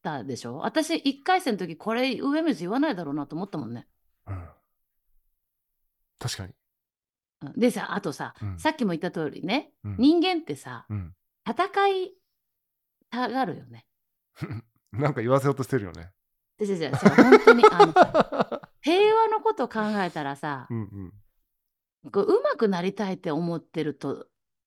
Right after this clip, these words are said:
Speaker 1: 戦いが始まるじゃんね。
Speaker 2: うんうん。
Speaker 1: 比べたりするからさ。
Speaker 2: うん。
Speaker 1: だけど、比べて上手くなると、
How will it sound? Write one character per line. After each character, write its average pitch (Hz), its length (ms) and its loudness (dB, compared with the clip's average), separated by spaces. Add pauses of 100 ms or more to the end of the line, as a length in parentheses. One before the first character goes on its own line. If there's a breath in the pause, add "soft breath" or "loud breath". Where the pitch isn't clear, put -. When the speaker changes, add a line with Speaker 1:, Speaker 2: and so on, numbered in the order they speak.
(320)
Speaker 1:
戦 330 380 2
い 349 60 2
が 359 80 0
始 254 220 -2
ま 247 120 4
る 180 100 -4
じ 127 80 -12
ゃ 117 40 -20
ん - 40 -20
ね。 - 40 -20 (1000)
Speaker 2:
う 110 40 -6
ん 117 40 -4
う - 20 -4 (360)
ん。 82 40 -18
Speaker 1:
比 214 100 -4 (160)
べ 202 140 0
た 196 160 -6
り 156 80 -8
す - 120 -12
る 110 120 -12
か - 160 -20
ら - 80 -20
さ。 - 40 -20 (320)
Speaker 2:
う 92 40 -12
ん。 90 200 -16 (600)
Speaker 1:
だ 226 80 0
け 202 80 2
ど、 180 80 -2
比 - 240 -4 (200)
べ 349 140 0
て 381 340 -4
上 294 300 4
手 285 80 -8
く 214 80 -4
な 202 180 -4
る 180 320 -6 (220)
と、 240 460 0